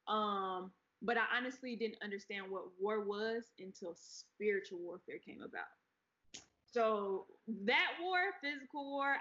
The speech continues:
I can handle. Spiritual warfare, something completely different and something that really tested my faith. So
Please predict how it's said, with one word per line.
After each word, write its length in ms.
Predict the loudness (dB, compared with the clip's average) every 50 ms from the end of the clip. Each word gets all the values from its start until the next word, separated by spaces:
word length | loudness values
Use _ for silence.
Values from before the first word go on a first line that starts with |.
| 0 -6
I 140 | -6 -8 -8 -10 -10
can 100 | -10 -6
handle. 360 | -6 -4 -4 -4 -6 -8 -10
Spiritual 500 | -10 -10 -4 -4 -2 -2 -2 -4 -6 -6
warfare, 420 | -2 -2 -2 -2 -2 -4 -4 -4 -4 -4
something 340 | -4 -4 -4 -6 -10 -10 -10 -10
completely 760 | -10 -10 -10 -10 -8 -4 0 4 4 4 4 4 2 0 2
different 480 | 4 4 4 2 2 -2 -4 -4 -4 -4 -6 -10
and 100 | -10 -8 -6
something 260 | -8 -8 -6 -6 -6 -4
that 260 | -4 -6 -6 -8 -12 _ _ _ _ _ -12 -2
really 320 | 2 4 4 4 4 0 -2 -4
tested 320 | -8 -8 -8 -8 -10 -10 -6
my 120 | -6 -6 -6 -4
faith. 200 | -4 -4 -4 -4 -8
So 400 | -10 -8 -4 -2 0 0 0 -2